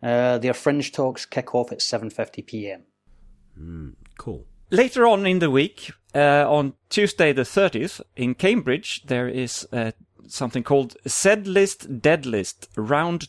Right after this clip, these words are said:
Speaker 3: Two with somebody called Ezzy Lawrence.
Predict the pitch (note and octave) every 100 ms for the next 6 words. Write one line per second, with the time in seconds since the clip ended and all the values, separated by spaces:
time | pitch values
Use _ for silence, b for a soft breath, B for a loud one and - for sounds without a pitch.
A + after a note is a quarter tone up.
0 | - - F#3+ G2 G#2+ - b b b b
1 | b b A#2+ - C#3+ C3+ C3 B2+ - C3+
2 | B2+ - _ _ _ - E3 F3 G#3 F#3
3 | D#3 B2 G2 -